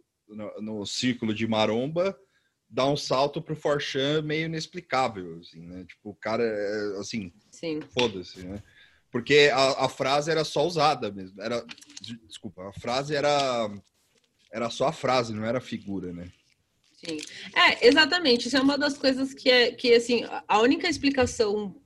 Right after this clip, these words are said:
Speaker 2: que eu entendi pro Pepe parar no four chan é porque o quadrinho estava na internet, assim, tipo, eu não
Speaker 1: Uhum.
Speaker 2: achei que ficou muito claro esse caminho até o four chan. E eu acho que também talvez não tenha como rastrear isso.
Speaker 1: É.
Speaker 2: É,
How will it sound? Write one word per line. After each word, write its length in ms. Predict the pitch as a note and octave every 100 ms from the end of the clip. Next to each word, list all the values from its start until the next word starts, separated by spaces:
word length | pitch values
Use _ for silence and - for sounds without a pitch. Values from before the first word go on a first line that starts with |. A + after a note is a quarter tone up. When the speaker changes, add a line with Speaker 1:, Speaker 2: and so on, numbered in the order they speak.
| _ _ -
Speaker 2:
que 80 |
eu 60 | G3
entendi 640 | G3+ G3+ F#3 - E3+ D3+ - - - _ _
pro 480 | G#3+ G3 F#3 F#3 F3 -
Pepe 380 | F3+ F#3 F3+ F3+
parar 320 | F3+ E3+ F3
no 60 | E3+
four 200 | E3 F3
chan 220 | - F3+
é 160 | G3+
porque 480 | A#3 C4+ - B3 B3+
o 240 | A#3+ A#3+ A#3 -
quadrinho 460 | - A#3+ A3+ A#3 A#3
estava 380 | B3 - A#3+ A#3+
na 80 | A#3+
internet, 720 | B3 C4 B3+ A#3+ D#3 C#3 -
assim, 320 | D3+ - C#3+
tipo, 240 | C#3 - E3
eu 60 |
não 100 | F3
Speaker 1:
Uhum. 60 | G3
Speaker 2:
achei 260 | A3 G3+
que 60 | G3
ficou 180 | - G3+
muito 220 | G3 -
claro 280 | - F3+ F#3+
esse 160 | F#3+
caminho 600 | - F#3+ F#3 F3+ G3 F#3 E3
até 240 | D#3 D#3
o 80 | D#3
four 240 | D#3 D3+
chan. 380 | - - C3+ C#3+ - - - - -
E 80 | G#3+
eu 100 | A3
acho 220 | A#3 -
que 100 | -
também 300 | C4 C4 B3+
talvez 320 | B3+ C4 C4+
não 200 | C4+ D4
tenha 240 | C#4 C#4 C#4
como 200 | A#3+ A3
rastrear 680 | G#3+ G#3+ - G#3 F#3 E3 D3+
isso. 480 | D3 C#3 - C#3 - _ _ B2+
Speaker 1:
É. 680 | C3+ G#2+ E3 E3 D#3+ C#3+
Speaker 2:
É, 80 | A2+